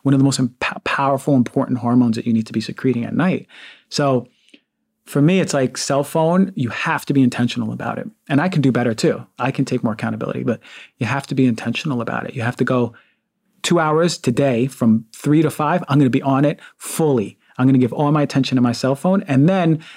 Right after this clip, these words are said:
maybe, like, ten minutes per every hour, five minutes per every hour, I'm, I'll answer some, some messages or something. Um, because not only can they ruin, ruin relationships, but they're just,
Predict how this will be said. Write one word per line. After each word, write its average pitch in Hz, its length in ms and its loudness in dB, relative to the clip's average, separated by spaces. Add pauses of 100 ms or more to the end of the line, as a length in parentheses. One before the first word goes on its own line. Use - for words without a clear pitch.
(100)
maybe, 143 240 4
like, 131 220 2
ten 139 240 2
minutes 127 320 2
per - 180 -6
every 117 220 0
hour, 110 280 0
five 117 220 -4
minutes 110 180 0
per 113 120 -6
every 113 140 0
hour, 110 140 0
I'm, 110 160 -4
I'll 113 180 -6
answer 107 260 -8
some, 107 340 -6 (300)
some 110 240 0
messages 123 480 0
or 120 40 -4
something. 117 460 -2 (580)
Um, 120 380 0 (100)
because 135 280 0
not 165 140 2
only 196 120 4
can 131 140 0
they 131 80 4
ruin, 117 220 2
ruin 127 200 4
relationships, 131 600 -2
but 135 140 -4
they're 147 140 0
just, 156 460 -2